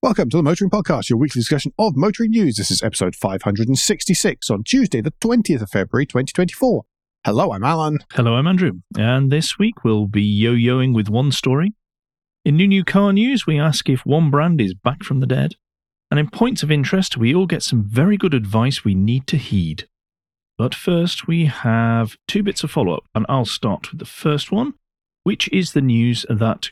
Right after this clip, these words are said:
Speaker 2: Cruise, the robotaxi firm that was formed in October twenty thirteen,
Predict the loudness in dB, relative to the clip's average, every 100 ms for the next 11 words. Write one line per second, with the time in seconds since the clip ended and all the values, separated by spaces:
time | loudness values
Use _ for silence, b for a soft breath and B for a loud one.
0 | -6 0 2 2 2 -2 -2 0 2 2
1 | 2 -2 _ _ _ _ 0 2 2 2
2 | 0 0 -4 -4 -2 0 2 0 -6 -4
3 | 0 2 2 0 -2 -4 -2 -4 -4 -2
4 | 0 2 2 2 2 0 -2 -2 0 0
5 | -2 0 -2 -2 -2 -2 0 2 2 0